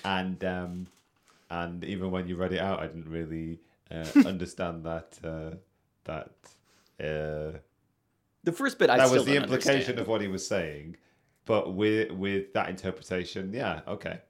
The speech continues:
Speaker 2: Yeah, okay.
Speaker 1: Uh-huh.
Speaker 2: Why not? I do, I, what, I w-, don't
Speaker 1: But it,
Speaker 2: really know
Speaker 1: but
Speaker 2: what
Speaker 1: it
Speaker 2: he
Speaker 1: does,
Speaker 2: means.
Speaker 1: it, but it does,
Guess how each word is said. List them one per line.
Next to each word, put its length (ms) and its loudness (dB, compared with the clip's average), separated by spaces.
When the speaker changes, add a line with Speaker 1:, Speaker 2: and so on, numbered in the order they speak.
Speaker 2:
Yeah, 200 4
okay. 280 -2
Speaker 1:
Uh-huh. 180 -8
Speaker 2:
Why 120 2
not? 300 4
I 80 8
do, 280 12
I, 120 12
what, 360 6
I 180 4
w-, 200 -2
don't 220 12
Speaker 1:
But 120 4
it, 40 2
Speaker 2:
really 300 8
know 160 6
Speaker 1:
but 80 6
Speaker 2:
what 80 6
Speaker 1:
it 20 6
Speaker 2:
he 60 6
Speaker 1:
does, 100 6
Speaker 2:
means. 160 4
Speaker 1:
it, 80 -2
but 120 6
it 120 2
does, 240 2